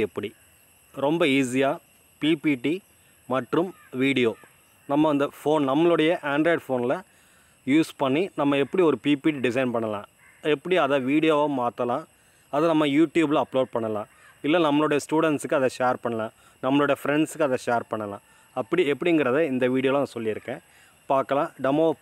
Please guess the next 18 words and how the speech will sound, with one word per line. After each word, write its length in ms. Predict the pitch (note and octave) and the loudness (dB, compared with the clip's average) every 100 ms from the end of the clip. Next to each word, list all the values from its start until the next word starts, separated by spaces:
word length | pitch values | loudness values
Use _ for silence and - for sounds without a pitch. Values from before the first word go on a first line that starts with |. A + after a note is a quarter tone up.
| - | -8
பார்க்கலாம் 380 | A2 G2+ A#2 A2 | -8 -4 -4 -4
வாங்க. 280 | G#2 F#2+ F#2+ _ _ _ _ _ _ _ _ _ _ - | -6 -8 -14 _ _ _ _ _ _ _ _ _ _ -8
நமக்கு 320 | D3 D3 D3 | -2 0 2
இதுக்கு 300 | D3 C#3+ A#2+ | 0 0 0
தேவையான 500 | D3+ F3+ F3+ E3+ D#3 - _ _ _ _ _ _ | 2 2 2 2 0 -4 _ _ _ _ _ _
ஆப் 280 | C3+ D3 - | -4 -2 -2
வந்து 280 | D3 C3+ D#3 C3 | -4 -2 -2 0
ரெண்டு 220 | C3 B2 | 0 0
ஆப். 200 | A2+ - - - | 0 -4 -20 -8
ஒண்ணு 160 | B2+ C#3+ | -2 0
வந்து 280 | C#3+ C#3+ D#3+ | 0 0 0
master 580 | B2+ C#3 - F3 F3 - _ - | 0 -2 -2 -2 -2 -4 _ -20
screen 420 | - - D3 D#3+ E3+ - | -16 -4 0 0 -4 -8
recorder, 540 | B2+ B2 C3+ B2 C3+ - _ _ _ _ _ _ | -6 -4 -2 0 -2 -6 _ _ _ _ _ _
இன்னொன்னு 360 | C#3+ D3+ D#3+ B2+ | -2 0 2 0
வந்து 140 | C3 F3 | -2 -2
பவர் 300 | C3 A#2+ - | -2 -2 -4
பாயிண்ட். 320 | A2+ G2 | -6 -6